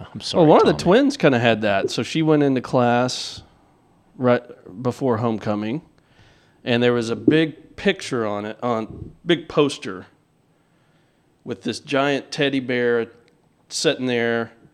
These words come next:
Speaker 1: Hmm.
Speaker 2: And it was like, you know, then in front of the class, you know, "Hey, I can't bear to go to homecoming without you."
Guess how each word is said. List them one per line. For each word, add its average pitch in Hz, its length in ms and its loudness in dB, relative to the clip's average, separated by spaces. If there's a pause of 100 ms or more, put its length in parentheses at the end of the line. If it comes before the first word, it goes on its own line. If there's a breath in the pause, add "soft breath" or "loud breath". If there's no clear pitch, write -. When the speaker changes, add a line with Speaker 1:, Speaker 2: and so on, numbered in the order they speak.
(160)
Speaker 1:
Hmm. 147 120 0 (400 soft breath)
Speaker 2:
And 120 520 2
it 120 60 0
was 117 240 -4
like, 113 520 0 (920 loud breath)
you 135 140 2
know, 117 220 2
then 139 160 4
in 123 80 0
front 143 240 -2
of 120 60 -4
the 120 60 -4
class, 123 640 2
you 127 80 -6
know, 113 80 -4
"Hey, 131 260 0
I 117 60 -2
can't 127 400 -6
bear 127 300 0
to 123 80 -2
go 120 180 2
to 110 80 -2
homecoming 113 600 -6
without 120 440 -6
you." - 180 -14